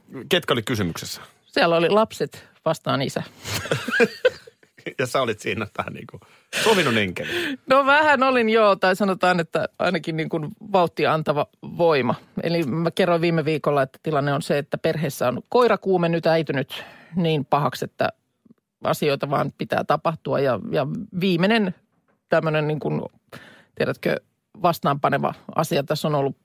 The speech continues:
Speaker 2: perheen isä.
Speaker 1: Ja onko nyt hän, hän on nyt siis
Speaker 2: Hän on
Speaker 1: sitoutunut
Speaker 2: nyt, nyt,
Speaker 1: yhteisiin tavoitteisiin?
Speaker 2: nyt on yhteisiin tavoitteisiin si-, sitouduttu. Nyt on siis molemmat puolet esittäneet omat ehtonsa ja lupauksensa.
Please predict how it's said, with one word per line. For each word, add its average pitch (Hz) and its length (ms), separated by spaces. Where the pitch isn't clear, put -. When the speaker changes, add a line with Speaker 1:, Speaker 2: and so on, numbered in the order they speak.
Speaker 2:
perheen 151 360
isä. - 200
Speaker 1:
Ja 151 60
onko 156 160
nyt 190 140
hän, 175 160
hän 156 140
on 135 80
nyt 131 140
siis 196 120
Speaker 2:
Hän 185 160
on 170 60
Speaker 1:
sitoutunut 123 320
Speaker 2:
nyt, 202 160
nyt, 131 80
Speaker 1:
yhteisiin 156 540
tavoitteisiin? 113 640
Speaker 2:
nyt - 100
on 208 120
yhteisiin 160 480
tavoitteisiin 156 600
si-, 240 180
sitouduttu. 175 720
Nyt 156 200
on 160 120
siis 214 180
molemmat 180 480
puolet 156 500
esittäneet 156 540
omat 180 260
ehtonsa 151 560
ja 139 220
lupauksensa. 139 800